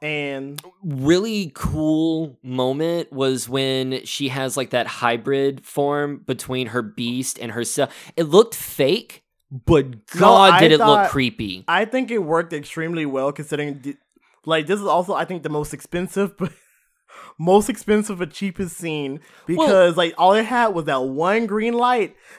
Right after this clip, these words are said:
Speaker 1: that they were using, and they went back and forth between, uh, shot, reverse shot, shot, reverse shot, and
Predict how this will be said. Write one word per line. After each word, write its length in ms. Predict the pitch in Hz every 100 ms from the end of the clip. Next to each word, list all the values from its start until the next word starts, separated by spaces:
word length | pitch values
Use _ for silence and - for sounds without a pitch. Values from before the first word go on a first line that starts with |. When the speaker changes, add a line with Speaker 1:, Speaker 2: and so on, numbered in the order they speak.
| -
Speaker 1:
that 180 | 196 196
they 80 |
were 80 | 202
using, 600 | 208 208 226 190 151 135 135
and 260 | 175 180
they 120 | 165 170
went 240 | 160 143
back 200 | 143 143
and 80 | 160
forth 140 | 165
between, 500 | 156 175 156 143 139 _ _ _ _ - - 170
uh, 320 | 160 151 147 _ -
shot, 320 | - 196 214
reverse 360 | 208 190 180
shot, 320 | - 131 113 _ 160
shot, 320 | - 180 190
reverse 320 | 185 180 175
shot, 300 | - 139 131 175
and 220 | 175